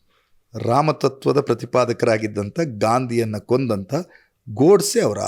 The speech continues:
ಆರಾ-, ಗೋಡ್ಸೆಯ ಆರಾಧಕರು. ಹಾಗಾಗಿ ರಾಮರ ಹೆಸರು,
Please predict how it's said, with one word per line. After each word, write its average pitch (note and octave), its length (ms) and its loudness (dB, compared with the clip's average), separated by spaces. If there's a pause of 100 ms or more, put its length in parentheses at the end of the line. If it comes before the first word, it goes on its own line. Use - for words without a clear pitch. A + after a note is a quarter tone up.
(320)
ಆರಾ-, A2 400 0
ಗೋಡ್ಸೆಯ C#3+ 420 2
ಆರಾಧಕರು. A#2 760 0 (380)
ಹಾಗಾಗಿ C#3 840 -2 (360)
ರಾಮರ C3 540 2
ಹೆಸರು, A2+ 600 -4